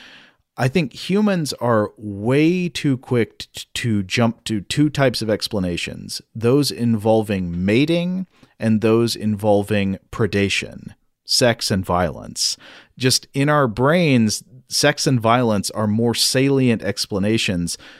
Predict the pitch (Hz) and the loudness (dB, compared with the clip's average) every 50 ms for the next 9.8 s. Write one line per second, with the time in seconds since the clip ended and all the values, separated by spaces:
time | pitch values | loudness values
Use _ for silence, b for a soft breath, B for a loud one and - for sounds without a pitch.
0 | B B - 123 117 120 - - 117 151 170 165 - 156 156 156 143 127 104 104 | B B -2 0 0 0 0 0 2 2 2 2 0 0 0 0 0 0 0 0
1 | 113 135 131 - - 113 98 - 113 98 90 - - 104 98 101 92 90 95 92 | 0 0 0 0 -2 -2 0 0 0 -2 -2 -2 -2 -2 -2 -2 -2 -4 -4 -2
2 | 104 110 - - - 113 98 95 98 104 110 - - 110 95 90 90 87 82 - | -2 0 0 -2 -2 -2 0 0 0 0 -2 -2 -2 -2 -2 -2 -2 -4 -4 -2
3 | 101 104 104 104 98 90 98 95 92 92 92 92 87 - - 104 98 92 92 90 | -2 0 0 0 -2 -2 0 2 2 2 2 0 -2 -4 -8 -6 -6 -4 -4 -2
4 | 87 85 85 82 80 80 90 90 92 92 87 - - 104 92 90 87 - - 92 | -2 -4 -4 -6 -4 -2 0 0 0 0 -2 -4 -4 -4 -2 -2 -4 -4 -6 -6
5 | 80 76 95 90 87 82 82 85 87 80 98 135 151 135 117 107 98 95 - B | -6 -6 -6 -6 -6 -6 -8 -8 -10 -4 -2 0 0 2 2 0 0 -2 -4 B
6 | B B B B _ - 113 107 101 - 117 110 98 107 104 101 98 92 104 104 | B B B B _ 0 0 0 0 0 0 0 0 0 0 -2 -2 -2 -2 -2
7 | 101 95 92 - - 113 - - 127 120 117 101 - - 117 113 120 113 110 - | -2 -2 -4 -2 -4 -4 -4 -4 -8 -12 -14 -14 -2 0 2 4 4 4 2 -2
8 | - - - 123 101 98 98 - 107 104 98 92 90 90 95 101 110 110 107 95 | -4 -2 -2 -2 -2 -2 -2 -2 0 0 0 0 -2 -2 0 2 4 4 2 2
9 | 92 85 - - 90 80 87 85 82 80 80 82 87 85 85 - | -2 -6 -8 -8 -10 -8 -8 -8 -6 -6 -8 -8 -8 -8 -10 -10